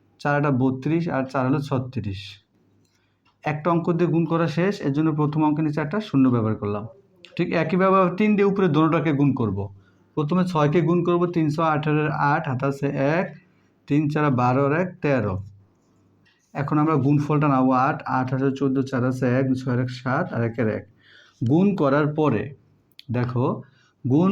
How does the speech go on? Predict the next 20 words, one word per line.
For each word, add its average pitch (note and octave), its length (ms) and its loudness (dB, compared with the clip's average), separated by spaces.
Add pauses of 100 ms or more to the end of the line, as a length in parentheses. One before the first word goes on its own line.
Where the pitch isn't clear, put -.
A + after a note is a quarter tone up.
করার C#3 360 2
পরে C3 260 0 (180)
উপরে D#3+ 400 -2
গুণে D3+ 480 0
ডান C#3 300 2
দিক D3+ 160 0
থেকে D#3 200 -2
এক D3 200 0
ঘর C#3+ 180 2
আগে C#3+ 180 2
দশমিক A#2+ 480 0
ছিল। F#2 240 -4 (680)
ঠিক D3 160 -2 (120)
একইভাবে E3+ 520 0 (100)
আমরাও D3+ 420 4 (140)
গুণফলটা D#3+ 580 0
যে F3 120 2
বের C3+ 260 2
করলাম, C#3+ 340 2 (520)
ডান C#3+ 200 4